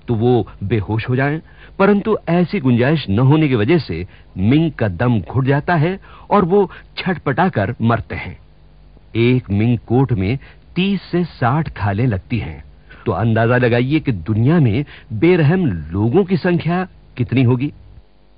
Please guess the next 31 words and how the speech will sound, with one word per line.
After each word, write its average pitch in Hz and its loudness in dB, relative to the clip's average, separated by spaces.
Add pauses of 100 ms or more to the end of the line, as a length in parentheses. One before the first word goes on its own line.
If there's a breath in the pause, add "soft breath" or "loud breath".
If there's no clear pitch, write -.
(920)
कुछ 196 0
लोगों 147 4
को 101 -2 (160)
लोमड़ी 123 2
पसंद 139 0
है, 147 -2 (460 loud breath)
जिसे 190 2
फर 220 0
के 185 2
फार्म 160 2
में 147 0
छह 190 0
महीने 151 2
की 139 -2
उम्र 123 2
में 131 2
कत्ल 127 -2
कर 107 -2
दिया 98 -2
जाता 98 -4
है। 92 -8 (720 loud breath)
कहते 214 2
हैं 226 4
कि 220 0
लोमड़ी 185 2
जब 208 2 (100)
पहली 156 2
सर्दियां 139 0
देख 117 -2
रही 120 0
हो, 123 2